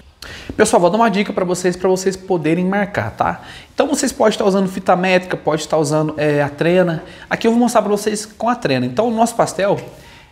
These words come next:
ele é de vinte e um centímetros. Então, o que acontece? Eu vou colocar aqui, ó, certinho, ó,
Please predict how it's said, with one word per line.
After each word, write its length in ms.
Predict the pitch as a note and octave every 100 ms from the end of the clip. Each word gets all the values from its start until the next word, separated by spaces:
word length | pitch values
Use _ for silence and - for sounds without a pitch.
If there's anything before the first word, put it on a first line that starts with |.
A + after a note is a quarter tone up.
| -
ele 200 | E3+ E3+
é 120 | F#3
de 140 | E3+ D#3+
vinte 260 | G#3+ A#3+
e 40 | C4
um 60 |
centímetros. 580 | C4 B3+ A#3+ G3 C#3+ -
Então, 100 | G3+
o 40 |
que 100 | G3+
acontece? 600 | B3+ F3+ F3 A#3 A3+ - - - _ _ _ _ _ _ _ _ _ _ -
Eu 100 | C3+
vou 160 | D3
colocar 380 | D3 E3+ E3 D#3+
aqui, 280 | - - B3
ó, 60 | D3+
certinho, 560 | - B2+ A#2+ G#3+
ó, 40 | F3+